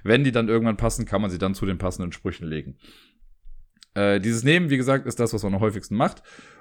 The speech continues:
Und es ist nicht so, dass wir einfach nur Karten aus der Auslage rausnehmen, sondern es gibt die Regel, dass man immer nur entweder aus einer Spalte oder einer Reihe Karten nehmen kann und auch nur Karten, die zusammenhängend sind. Wir können eine bis drei Karten nehmen. Das heißt, wenn ich jetzt nur eine Karte will, dann kann ich mir jede Karte nehmen, wie ich möchte.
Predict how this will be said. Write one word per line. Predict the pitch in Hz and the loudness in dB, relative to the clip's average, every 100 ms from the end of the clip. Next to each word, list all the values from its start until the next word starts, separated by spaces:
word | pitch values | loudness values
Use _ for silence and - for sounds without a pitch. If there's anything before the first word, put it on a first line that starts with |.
| _ | _
Und | 127 123 | 0 2
es | |
ist | 127 143 | 2 2
nicht | 139 | 2
so, | 135 | 2
dass | 120 | 2
wir | |
einfach | 117 123 | 0 0
nur | 117 | 0
Karten | 123 123 - | 0 0 0
aus | 110 117 | -2 0
der | 82 | -2
Auslage | 95 90 85 | -2 -2 0
rausnehmen, | 95 151 151 139 | 2 0 0 -4
sondern | 107 113 127 - - - | -2 -2 -2 -6 -18 -8
es | |
gibt | - 107 | -4 -2
die | |
Regel, | 95 120 139 | 2 4 4
dass | 117 - | 2 -2
man | 101 | -2
immer | 139 | 0
nur | 156 143 | 2 2
entweder | 120 120 | 0 0
aus | 110 | -2
einer | 92 98 | -2 -2
Spalte | - 104 120 151 - | -2 2 2 2 -2
oder | 117 123 113 | 0 0 0
einer | 104 98 | 0 0
Reihe | 98 135 127 | 2 4 4
Karten | - 95 92 92 | 2 -2 -2 0
nehmen | 90 92 98 | -2 0 0
kann | 123 143 | -2 -2
und | 110 | -2
auch | 101 | -2
nur | 131 | -2
Karten, | 135 127 123 | 0 -2 -2
die | 113 | -6
zusammenhängend | - 113 120 104 87 85 80 | -4 0 2 2 0 -4 -2
sind. | 117 190 - | 0 0 -4
Wir | |
können | - 120 135 - | 0 0 0 0
eine | 101 139 | 2 2
bis | 113 - | 0 -4
drei | - 98 | -2 -2
Karten | 104 92 90 85 | 0 0 0 -2
nehmen. | 71 71 - - - - | -8 -10 -16 -20 -20 -20
Das | - | -2
heißt, | 107 104 | -2 0
wenn | 101 | 0
ich | |
jetzt | 98 - | -2 -2
nur | 95 | 0
eine | 101 95 | 0 2
Karte | 120 135 147 | 2 4 4
will, | 165 | 4
dann | 165 90 | 2 -4
kann | 98 90 | -4 -4
ich | 85 | 0
mir | |
jede | 87 92 | 2 2
Karte | - 104 98 | 2 -2 0
nehmen, | 95 85 | 0 -2
wie | |
ich | 76 | -4
möchte. | 92 98 - - | -4 0 0 0